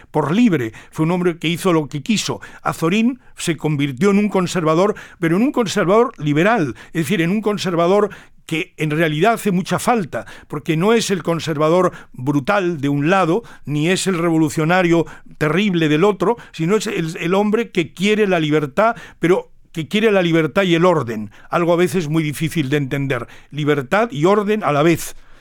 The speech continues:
Y esto hay quien nos dice casi como que es imposible y otros sabemos que es posible, que se puede ser libre y que hay que ser libre, que hay que luchar por lo libre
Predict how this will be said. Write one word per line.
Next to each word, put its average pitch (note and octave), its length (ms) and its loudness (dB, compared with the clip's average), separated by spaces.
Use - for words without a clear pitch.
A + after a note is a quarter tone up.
Y D3+ 280 -14
esto D#3 440 -4
hay D3 180 -6
quien D3+ 380 -4
nos C#3 220 -4
dice E3 300 -2
casi D#3+ 240 -4
como C3+ 260 -6
que D#3 80 -4
es C#3+ 100 -2
imposible D#3 640 -2
y D3+ 140 -4
otros E3+ 340 0
sabemos E3+ 460 2
que F3+ 120 0
es F3+ 120 0
posible, A#2 540 -6
que C#3 100 -6
se D3 140 -4
puede F3 200 4
ser E3+ 180 -2
libre F3+ 500 0
y C#3 120 -10
que D#3+ 160 -2
hay G#3+ 200 0
que E3+ 120 -4
ser E3 180 -2
libre, E3+ 380 0
que E3+ 100 -2
hay F#3+ 80 0
que F3 120 0
luchar F3 400 0
por D3+ 120 0
lo D#3 140 2
libre E3+ 340 0